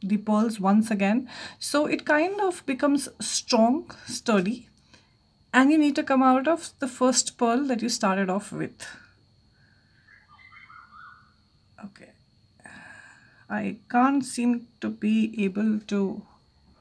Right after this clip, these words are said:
go through it. Wait. Yeah.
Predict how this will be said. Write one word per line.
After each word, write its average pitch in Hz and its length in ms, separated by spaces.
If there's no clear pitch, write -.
go 185 160
through 165 280
it. - 220
Wait. - 440
Yeah. - 200